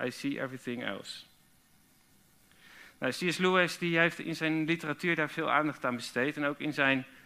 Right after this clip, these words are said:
ehm, bekende, eh, fantasieromans, hè, de Narnia-chronieken. En, ehm, daar laat hij eigenlijk ook op een fantastische manier zien, eh, wat de beperking is van het, eh, westerse wereldbeeld.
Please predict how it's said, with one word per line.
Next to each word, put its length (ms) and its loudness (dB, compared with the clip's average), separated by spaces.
ehm, 720 0
bekende, 440 2
eh, 1000 0
fantasieromans, 880 0
hè, 100 0
de 260 2
Narnia-chronieken. 960 0
En, 340 -2
ehm, 400 -2
daar 320 -2
laat 200 4
hij 100 -2
eigenlijk 300 2
ook 60 -6
op 60 -10
een 100 0
fantastische 580 -4
manier 400 2
zien, 480 -2
eh, 160 -14
wat 200 -8
de 60 -14
beperking 460 -2
is 100 -6
van 140 -8
het, 300 -10
eh, 200 -6
westerse 760 -4
wereldbeeld. 800 -6